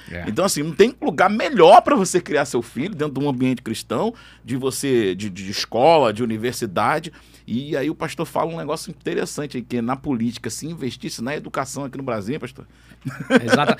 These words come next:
Speaker 2: <laughs>
Speaker 1: Na, é, eu, eu tenho essa escola, né? Então é, é contra até meus próprios interesses falar isso, mas,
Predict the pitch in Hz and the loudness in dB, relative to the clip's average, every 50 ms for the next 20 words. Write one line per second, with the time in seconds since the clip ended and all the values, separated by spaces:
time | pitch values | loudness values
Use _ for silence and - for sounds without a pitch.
0 | - - - - - - 175 202 208 - 208 196 - 202 202 208 196 202 226 233 | -4 -18 -18 -16 -8 0 0 0 0 0 -6 -8 -6 -8 -10 -6 -6 -4 -4 -4
1 | 226 220 202 196 190 - 208 220 240 226 185 151 - 143 135 - - 131 113 101 | -4 -4 -4 -4 -2 -4 -4 -4 -2 -4 -4 -2 -2 -2 -4 -4 -4 -4 -4 -4
2 | 101 104 113 135 143 131 131 143 151 151 160 - 139 143 143 - - 143 131 135 | -4 -6 -6 -4 -6 -6 -4 -4 -4 -4 -4 -4 -4 -6 -6 -4 -4 -6 -6 -4
3 | - 165 196 220 233 202 - - - 120 - - 127 110 - 147 147 147 156 156 | -2 -2 0 0 -2 -4 -6 -6 -6 -6 -6 -6 -8 -8 -6 -8 -6 -4 -2 -2
4 | - - - - - 143 160 165 - - 208 175 131 135 139 - - - - 135 | -2 -4 -6 -6 -4 -4 -4 -4 -6 -8 -10 -8 -8 -10 -8 -4 -4 -2 -2 -2
5 | 139 139 135 165 156 - - 160 160 160 156 147 131 123 - - 117 113 127 127 | -2 -2 -4 -6 -8 -8 -6 -6 -4 -4 -2 -2 -2 -4 -4 -6 -4 -2 -2 -2
6 | 123 - | -2 -4